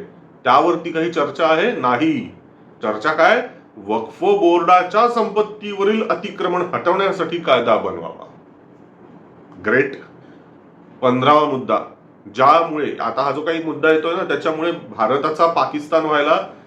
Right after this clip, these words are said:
किंवा अफगाणिस्तान व्हायला किंवा इराण व्हायला वेळ लागणार नाही. तो म्हणजे पैगंबर मोहम्मद यांच्या विरोधात बोलण्यावर बंदी घालण्यात यावी. ठीक आहे,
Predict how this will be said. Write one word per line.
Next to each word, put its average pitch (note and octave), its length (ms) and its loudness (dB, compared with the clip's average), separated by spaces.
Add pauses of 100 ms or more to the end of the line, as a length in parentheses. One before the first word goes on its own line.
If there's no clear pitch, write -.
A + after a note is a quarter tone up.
(260)
किंवा D3 340 0 (840)
अफगाणिस्तान E3 640 2
व्हायला D3 280 2 (760)
किंवा C#3+ 160 -2
इराण D3+ 400 4
व्हायला D3 260 2
वेळ B2 220 0
लागणार G#2 400 -4
नाही. F2 140 -12 (1120)
तो B2 80 2
म्हणजे C3 400 0 (380)
पैगंबर E3 580 4
मोहम्मद D#3 420 -2 (100)
यांच्या C3 340 0
विरोधात C3 420 -2
बोलण्यावर A#2+ 560 -2
बंदी B2 380 -2
घालण्यात A#2 400 0
यावी. A2+ 260 -2 (1800)
ठीक A#2 160 -6
आहे, G#3 100 -4